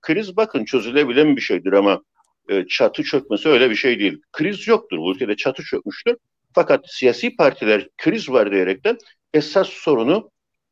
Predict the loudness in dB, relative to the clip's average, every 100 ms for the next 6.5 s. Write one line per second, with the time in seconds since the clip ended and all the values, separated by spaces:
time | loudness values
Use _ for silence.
0 | _ 2 4 4 4 4 4 4 2 -2
1 | _ _ -2 2 2 2 0 0 2 2
2 | 2 0 -4 -4 -6 -2 -2 -2 0 2
3 | 2 2 2 0 _ _ -14 -10 -2 -2
4 | 0 0 0 -2 _ _ _ -12 -2 0
5 | 2 0 -2 -2 -2 -4 -4 -8 -4 -2
6 | -2 -4 -4 -2 -2